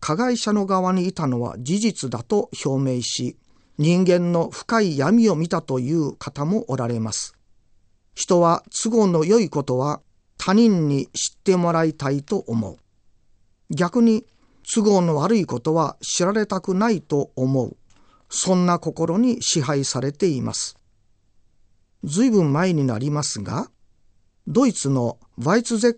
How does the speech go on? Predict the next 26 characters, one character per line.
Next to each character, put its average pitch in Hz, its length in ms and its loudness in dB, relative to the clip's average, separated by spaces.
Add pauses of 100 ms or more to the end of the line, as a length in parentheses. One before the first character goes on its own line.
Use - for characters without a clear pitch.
(160)
カ 117 360 -4
ー 147 40 -10
元 180 480 0
大 123 320 -2
統 185 220 2
領 107 240 -4
が 113 240 -8 (460)
九 226 220 4
州 - 240 2
は 139 340 0
長 170 280 0
崎 214 280 -2
に 190 160 0
来 180 160 -4
ら 165 120 0
れ、 123 240 -2 (540)
お 139 80 -4
話 185 460 0
に 170 340 0
耳 190 340 4
を 160 220 2
傾 143 340 -2
け 135 160 -2
ま 123 140 -4
し - 120 -10
た。 - 200 -10